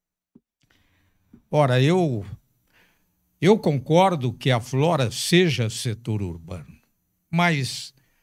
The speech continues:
não é tão urbano quanto o Parque Tropical, cheio de condomínios como Dama, Residencial Volpe e tantos outros, e naquela periferia que é mais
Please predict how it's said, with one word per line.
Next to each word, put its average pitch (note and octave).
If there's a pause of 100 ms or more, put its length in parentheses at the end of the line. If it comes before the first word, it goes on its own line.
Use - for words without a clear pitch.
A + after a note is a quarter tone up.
(160)
não C#4+
é B3
tão A3+
urbano G3
quanto F#3+
o E3
Parque E3
Tropical, C#3
cheio D#3+
de C3
condomínios C#3
como C3+
Dama, F#3 (500)
Residencial B2+
Volpe E3
e C#3
tantos B2
outros, G#3 (760)
e G3
naquela A3
periferia E3+
que D#3+
é C#3+
mais D#3